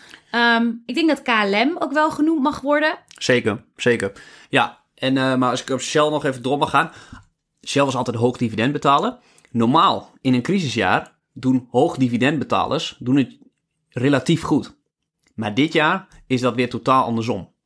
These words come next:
Speaker 2: Alle hoogdividendbetalers, oliemaatschappijen, vastgoedbedrijven, banken, ja, die zijn volledig vernietigd dit jaar. Volledig vernietigd. En dus als je een dividendmandje had met dividendaandelen, ja, dan had je, dacht je van,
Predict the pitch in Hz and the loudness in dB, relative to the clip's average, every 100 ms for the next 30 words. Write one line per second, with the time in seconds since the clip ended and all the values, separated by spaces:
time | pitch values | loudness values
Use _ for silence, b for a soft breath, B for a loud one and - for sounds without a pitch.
0 | _ - 131 123 131 - 113 117 127 - | _ -2 2 2 0 -2 -4 -2 -2 0
1 | 127 120 120 - 120 131 123 113 110 - | 2 4 2 -4 -2 2 2 2 0 -4
2 | 107 104 107 104 104 - 123 131 - 113 | -2 0 0 -2 -6 -4 -2 -2 -6 -8
3 | 104 104 101 101 107 107 b b 104 104 | -6 -4 -2 -2 -2 -8 b b -6 0
4 | 127 131 151 160 - B B B - - | 2 4 2 0 -4 B B B -14 -6
5 | 120 127 139 - 143 156 165 - 139 131 | -4 -2 -2 0 2 4 2 0 0 0
6 | 170 139 - 98 - - - _ _ _ | 0 -2 -4 -12 -12 -14 -20 _ _ _
7 | _ - 131 165 139 - 127 156 87 - | _ -4 2 2 2 0 0 0 -4 -8
8 | B B B - 113 127 135 139 127 104 | B B B -4 -2 0 0 2 2 0
9 | 123 120 131 117 107 143 139 - - 117 | 0 0 0 -2 0 2 0 -4 -10 -2
10 | 113 113 113 107 110 117 120 113 113 131 | 0 0 -2 -2 -2 -2 -2 -2 0 0
11 | 87 87 90 107 101 110 107 104 - - | -2 -4 -4 -2 0 0 -2 -6 -12 -18
12 | _ - - 120 - - - 123 156 - | _ -20 -12 -10 -10 -14 -10 0 0 2
13 | 131 117 110 | 2 2 -2